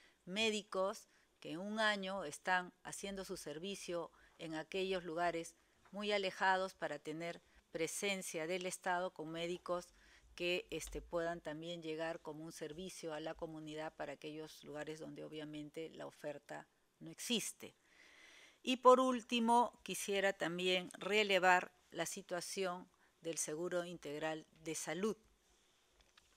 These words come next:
El Ministerio de Salud ha dispuesto la afiliación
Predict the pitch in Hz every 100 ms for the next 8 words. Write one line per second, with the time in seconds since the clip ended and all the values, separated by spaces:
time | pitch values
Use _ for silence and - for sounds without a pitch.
0 | _ - - - _ - 175 165 175 175
1 | 165 - 202 220 220 196 185 190 202 -
2 | - _ 196 202 185 _ 220 220 196 -
3 | - 180 - _ _ _ _ - _ -
4 | 165 160 156 147 - 175 - 165 156 151
5 | 220 214